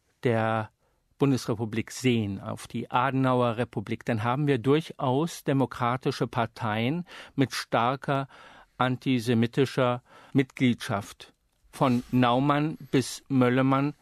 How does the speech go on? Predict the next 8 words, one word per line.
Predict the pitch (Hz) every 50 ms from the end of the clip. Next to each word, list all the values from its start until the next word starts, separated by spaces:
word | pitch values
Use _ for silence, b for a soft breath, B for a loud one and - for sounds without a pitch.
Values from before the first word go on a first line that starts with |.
| _ _ _
gab | - 131 120 123 - -
es | 143 127 127 - - - - - _ - -
eine | 131 131 135 135 131 131
Linie. | 131 127 147 165 175 170 170 160 156 139 127 120 117 B B B B B B B _ _
Wie | - 113 117 151 160 175 185 190 185 - - _ - -
stellt | - - - 160 147 160 160 -
sich | - 160 156 143 - -
dieses | - - 160 175 160 - 160 151 - - -